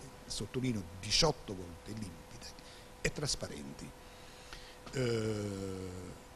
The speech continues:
il buono pasto, il buono di solidarietà è stato somministrato sulla scorta di una richiesta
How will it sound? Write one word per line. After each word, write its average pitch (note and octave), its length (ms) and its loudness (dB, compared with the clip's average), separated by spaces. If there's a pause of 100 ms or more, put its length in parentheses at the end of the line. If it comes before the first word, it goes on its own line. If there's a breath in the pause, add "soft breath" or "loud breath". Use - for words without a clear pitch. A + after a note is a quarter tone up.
(880)
il G#2+ 420 4
buono B2+ 280 8
pasto, E3+ 580 8
il A2+ 120 2
buono B2 400 8
di G#2 100 2
solidarietà A#2+ 500 6
è F#3 60 8
stato A#2 220 6
somministrato A2+ 600 6
sulla G2 220 -2
scorta - 340 4
di G2+ 120 -2
una G2+ 120 0
richiesta G#2 640 0